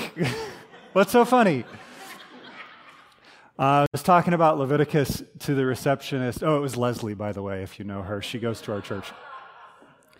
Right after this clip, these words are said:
Anyway, <laughs> um,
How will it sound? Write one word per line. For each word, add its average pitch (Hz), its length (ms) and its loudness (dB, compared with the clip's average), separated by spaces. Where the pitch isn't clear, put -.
Anyway, 127 300 2
<laughs> - 800 -16
um, 127 680 -2